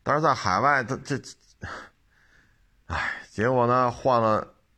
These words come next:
这个东风标的锐七六能用啊。然后这个还是八A T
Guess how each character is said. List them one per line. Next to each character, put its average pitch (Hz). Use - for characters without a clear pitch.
这 104
个 95
东 131
风 139
标 127
的 135
锐 131
七 123
六 151
能 67
用 67
啊。 -
然 98
后 127
这 120
个 110
还 117
是 110
八 123
A 85
T 85